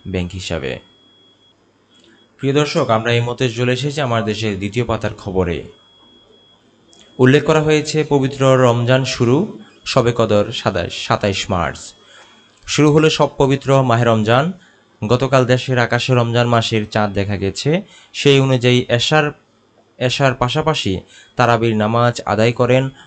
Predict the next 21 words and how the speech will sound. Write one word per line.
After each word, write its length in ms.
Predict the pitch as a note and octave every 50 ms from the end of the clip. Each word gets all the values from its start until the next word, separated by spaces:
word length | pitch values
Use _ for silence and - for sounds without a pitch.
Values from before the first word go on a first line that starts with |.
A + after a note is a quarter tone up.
| - _ G2+
ধর্মপ্রাণ 680 | G2+ G#2+ G#2+ G#2+ A2 G2+ G2 G2+ G2 G2 F#2+ F#2+ G2 G#2+ - _ -
মুসলমানরা। 760 | G#2+ G#2 - - G2 F#2 F2+ F2+ F2+ F2+ F2 F#2 F2+ - - - _ - - _
শেষ 340 | - - - A2+ A2 - -
রাতে 280 | G#2+ G2+ - A2+ A2+ A2
সাহারি 340 | - - A2+ A#2+ A#2+ A#2 A#2
গ্রহণের 420 | A2+ A2+ A2+ A#2 A#2+ A#2+ A#2 A2+
মধ্য 300 | A2+ A#2 A#2+ A#2+ B2+ C#3
দিয়ে 360 | C3 C#3 C#3 C3+ A#2+ A2 - - - - _ _ _
সিয়াম 360 | - - - B2 A#2+ A#2 A#2+
সাধনা 520 | A#2+ - - A2+ G2+ G#2+ G2 F#2+ F2+ E2+ - - _ _
শুরু 240 | - - - A2+ A2+
করেন। 340 | G#2+ - A2 G2+ F#2+ F2+ D#2+
এর 200 | - - G#2+ G#2+
মধ্য 280 | G#2+ G#2+ G#2+ G#2+ A#2+ A#2+
দিয়ে 200 | A#2 A#2+ B2 B2
থেকে 400 | C3 B2+ A#2+ - B2 B2 B2 B2 - - - - -
আজ 380 | - - A2 A2 A2 G#2 G2+ A2
রোববার 440 | G#2 A2 B2 A#2 A2+ B2+ B2 B2 A#2+
থেকে 420 | - B2 A#2 - A2 G#2 G2+ F#2 F#2+ - _ _ _ G#2
রহমত, 640 | A2 A2 G#2+ A#2 G#2+ A2 G#2+ A#2 C3 C#3 - -
মাগফিরাত 720 | A#2+ G#2+ G#2 G#2 G2+ G2+ - A2 G2+ G2 G2+ G2+ G2 -